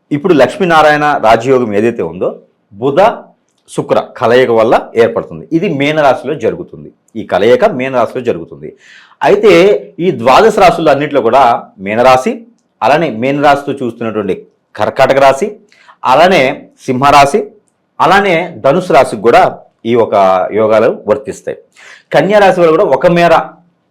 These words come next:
యోగాలు అనేది వర్తిస్తుంది. ఈ లక్ష్మీనారాయణ, నారాయణ రాజయోగం అనేది అసలు దీని ఈ రా-, రో-, యోగం ఏంటి, దీనివలన ప్రతిఫలాలు ఎలా ఉంటాయో చూద్దాం. అంటే కామన్గా ద్వాదశ రాశుల్లో వాళ్ళ యొక్క గ్రహస్థితిని,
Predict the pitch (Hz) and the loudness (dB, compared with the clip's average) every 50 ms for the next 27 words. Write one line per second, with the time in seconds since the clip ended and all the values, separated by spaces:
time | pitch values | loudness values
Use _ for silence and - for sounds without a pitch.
0 | _ - - 123 123 123 117 123 123 131 131 135 143 190 151 - 104 - - 87 | _ -8 -2 0 2 4 4 4 2 2 2 0 -4 -2 -2 -2 -4 -4 -8 -14
1 | 80 - - 78 78 - 131 143 143 120 110 107 - - - 180 165 160 147 143 | -14 -14 -14 -14 -10 -4 -2 -2 0 2 0 0 -2 -4 -8 -6 -4 -2 -2 -2
2 | 143 135 135 131 127 127 - - 110 110 113 117 120 120 117 117 117 104 - - | -2 -2 -4 -6 -6 -8 -8 -8 -4 -2 0 0 0 -2 -2 -4 -6 -8 -8 -10
3 | - 85 92 101 123 127 135 151 143 135 123 110 101 98 95 92 92 95 147 156 | -6 -2 0 2 2 2 0 -2 0 0 0 0 -2 -4 -4 -8 -6 -4 -2 -2
4 | 110 98 120 - - _ _ _ _ _ - - - - 170 151 127 147 147 143 | 0 -2 -4 -6 -12 _ _ _ _ _ -10 -10 -8 -6 -6 -6 -6 -6 -6 -6
5 | 135 123 - - 110 117 107 104 104 101 104 - 107 104 104 98 101 113 127 147 | -8 -10 -10 -6 -6 -4 -2 0 0 0 0 -2 -2 -2 -2 0 2 2 2 2
6 | 139 - 110 110 120 143 156 165 170 135 113 113 117 120 113 156 214 269 - _ | 0 -2 -2 0 2 2 2 2 0 0 -2 -4 -4 -4 -4 -6 -6 -6 -8 _
7 | _ _ _ _ _ 107 101 127 156 160 165 160 165 175 175 147 - - _ _ | _ _ _ _ _ -10 -6 -4 -4 -2 -2 -2 -2 -2 -4 -6 -8 -10 _ _
8 | _ _ _ - 139 143 143 170 190 185 175 156 139 127 127 127 123 117 107 117 | _ _ _ -10 -10 -8 -4 0 2 2 4 4 4 4 4 4 2 0 0 -2
9 | 113 143 - - 82 71 71 - _ _ _ _ _ - _ _ - - 135 170 | -2 -2 -4 -8 -12 -14 -16 -20 _ _ _ _ _ -20 _ _ -6 -6 -4 0
10 | 175 214 202 185 196 147 139 160 190 208 196 - - 120 123 123 139 151 - - | 0 0 0 2 2 2 2 2 2 0 0 0 0 2 2 2 4 2 2 0
11 | - 151 147 135 131 - 131 135 151 156 143 - 101 113 120 123 127 127 123 127 | 0 2 2 2 2 0 -2 0 2 2 0 0 2 2 2 4 4 2 2 0
12 | 123 - 117 95 - 107 110 120 151 147 - 160 - - 143 143 147 147 - | -2 -2 -6 -4 -2 -2 -2 -2 -4 -8 -8 -8 -8 -6 -6 -6 -8 -8 -10